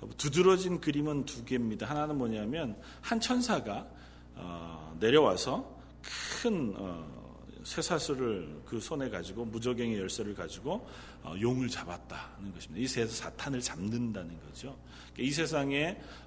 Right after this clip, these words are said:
어, 활동하고 있던, 어, 세력, 이 세상에 권세 잡고 있던 사단의 세력을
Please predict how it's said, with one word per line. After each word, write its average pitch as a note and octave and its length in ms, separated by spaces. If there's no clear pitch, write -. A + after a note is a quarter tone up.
어, - 160
활동하고 D3+ 520
있던, F#2 200
어, E2+ 160
세력, A2+ 420
이 C#3 220
세상에 D3 440
권세 B2+ 280
잡고 C3 240
있던 B2 240
사단의 A#2 440
세력을 A#2+ 480